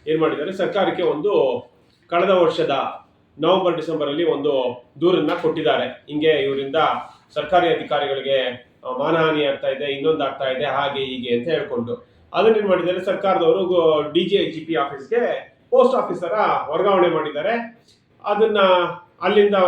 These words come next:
ಡಿ ಜಿ ಐ ಜಿ ಆಫೀಸಿಂದ, ಆ, ಕಳೆದ ತಿಂಗಳ ಇಪ್ಪತ್ತೆರಡು, ಸರಿಯಾಗಿ ಒಂದು ತಿಂಗಳ ಹಿಂದೆ, ಆ, ಇಲ್ಲೇ ಇದೆ, ಆ, ಅವರು ಎಲ್ಲ ಕಮಿಷನರ್‌ಗಳಿಗೆ, ಎಸ್ ಪಿಗಳಿಗೆ ಕಳಿಸ್ಕೊಟ್ಟಿದ್ದಾರೆ.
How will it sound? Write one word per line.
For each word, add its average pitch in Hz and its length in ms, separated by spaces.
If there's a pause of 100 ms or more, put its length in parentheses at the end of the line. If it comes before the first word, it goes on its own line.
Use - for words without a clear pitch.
(180)
ಡಿ 220 140
ಜಿ 214 100
ಐ 185 160
ಜಿ 185 80
ಆಫೀಸಿಂದ, 175 460 (960)
ಆ, 151 400
ಕಳೆದ 190 260
ತಿಂಗಳ 175 260
ಇಪ್ಪತ್ತೆರಡು, 156 640
ಸರಿಯಾಗಿ 160 360
ಒಂದು 190 560
ತಿಂಗಳ 175 220
ಹಿಂದೆ, 160 540 (480)
ಆ, 156 180
ಇಲ್ಲೇ 165 240
ಇದೆ, 165 240 (760)
ಆ, 147 80 (560)
ಅವರು 180 560 (420)
ಎಲ್ಲ 196 200 (600)
ಕಮಿಷನರ್‌ಗಳಿಗೆ, 170 880
ಎಸ್ - 140
ಪಿಗಳಿಗೆ 170 720
ಕಳಿಸ್ಕೊಟ್ಟಿದ್ದಾರೆ. 143 800